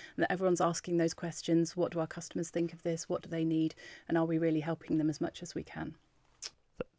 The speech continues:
Speaker 2: th-, thanks, both. That, that's great. And I think there's, there's a few im-, important points I, I just wanna pick out from that. I think, I think the first one is,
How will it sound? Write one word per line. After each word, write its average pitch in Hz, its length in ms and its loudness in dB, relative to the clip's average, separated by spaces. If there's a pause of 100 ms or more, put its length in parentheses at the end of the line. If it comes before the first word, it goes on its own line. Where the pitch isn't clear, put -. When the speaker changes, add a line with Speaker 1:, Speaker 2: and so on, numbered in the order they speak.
(100)
Speaker 2:
th-, - 180 2
thanks, 117 240 4
both. 107 240 2
That, 117 160 2
that's 117 180 0
great. 113 200 6
And 113 100 4
I 113 60 4
think 135 200 2
there's, 120 280 6 (160)
there's 123 140 4
a 127 40 2
few 139 260 6
im-, 113 140 0 (120)
important 117 380 4
points 117 300 2
I, 107 160 2
I 117 60 0
just 110 180 -2
wanna 107 120 -2
pick - 200 -4
out 117 200 6
from 104 160 -6
that. 107 180 0
I 113 60 -4
think, 120 240 -2
I 120 40 0
think 117 220 0
the 117 60 -6
first 123 360 6
one 113 140 8
is, 110 160 0